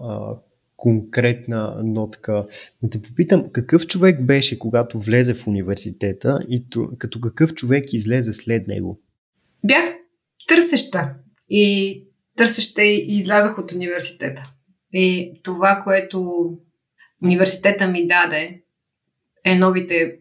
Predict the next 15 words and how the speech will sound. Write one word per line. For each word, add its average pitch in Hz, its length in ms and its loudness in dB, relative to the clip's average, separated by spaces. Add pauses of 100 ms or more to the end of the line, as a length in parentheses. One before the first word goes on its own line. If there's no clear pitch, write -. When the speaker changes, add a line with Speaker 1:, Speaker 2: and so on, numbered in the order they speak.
(100)
Speaker 2:
новите 175 380 -6
хоризонти 156 840 -12 (220)
и 165 460 -6 (720)
умението 185 880 4 (400)
да 175 120 2
видя 180 240 2
една 175 280 -4
по-голяма 170 500 -6
картина, 156 540 -12 (680)
достъпа 175 920 -2 (260)
до 170 200 -6 (480)
съвсем 185 460 0
друга 175 260 -4
образователна 160 800 -10
система, 160 580 -6